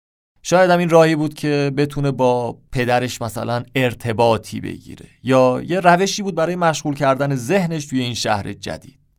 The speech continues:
شاید هم واقعاً احساس گمشدگی معنوی داشت که می‌تونست با این روند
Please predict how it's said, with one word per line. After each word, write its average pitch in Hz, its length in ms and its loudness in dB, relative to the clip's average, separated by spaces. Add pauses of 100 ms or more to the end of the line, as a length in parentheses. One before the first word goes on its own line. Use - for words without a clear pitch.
(180)
شاید 185 200 6
هم 196 120 6
واقعاً 170 280 8
احساس 170 480 2
گمشدگی 147 920 0
معنوی 139 680 2
داشت 156 480 -2
که 135 380 -4
می‌تونست 139 540 -4
با 123 140 0
این 131 260 -4
روند 120 680 2